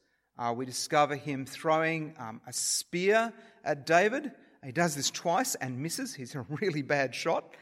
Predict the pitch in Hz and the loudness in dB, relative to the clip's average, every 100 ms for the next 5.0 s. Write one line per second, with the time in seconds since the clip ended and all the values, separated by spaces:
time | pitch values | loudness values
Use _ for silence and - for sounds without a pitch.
0 | - - - _ 143 139 139 143 - - | -20 -20 -20 _ 2 4 4 0 -10 -20
1 | _ - 185 185 247 226 156 220 311 - | _ 0 2 4 4 4 4 2 -2 -8
2 | - _ _ _ _ 175 175 214 208 196 | -16 _ _ _ _ -8 -4 2 2 2
3 | - 185 190 202 269 - 208 143 113 104 | -2 -2 0 2 0 0 0 2 0 -4
4 | - - _ _ _ _ 139 123 107 | -12 -20 _ _ _ _ -4 -4 -6